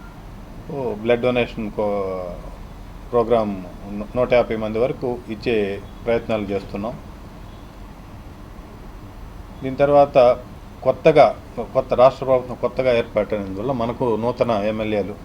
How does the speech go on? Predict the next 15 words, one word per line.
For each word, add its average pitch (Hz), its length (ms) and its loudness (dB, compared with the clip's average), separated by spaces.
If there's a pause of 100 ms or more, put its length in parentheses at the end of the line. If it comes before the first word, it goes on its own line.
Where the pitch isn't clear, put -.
(400)
తిరుపతి, 123 380 0
చంద్రగిరి 110 460 -2
ప్రాంతంలో 101 540 -2 (180)
మన 110 120 -4
తిరుపతి 113 800 -4
వ్యాపారం 107 460 0
అప్-, - 260 -10
అప్ 104 220 -8
to 104 220 -2 (120)
అవిలాలు 107 400 2
ఇవంతా 107 320 -2
కూడా 104 160 -2
ఉంది 95 160 -8
కాబట్టి 95 340 -8 (1500)
తిరుపతి 135 640 2